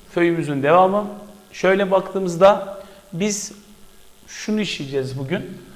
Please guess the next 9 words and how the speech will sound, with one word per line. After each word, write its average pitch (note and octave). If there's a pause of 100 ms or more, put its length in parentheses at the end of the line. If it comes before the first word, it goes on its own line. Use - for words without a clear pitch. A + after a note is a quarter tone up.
(300)
Ilıman G#3+
kuşak - (580)
iklimlerini E3
işleyeceğiz. G3 (460)
Ilıman F#3+
kuşak -
otuz G3+
ile D3+ (280)
altmış A3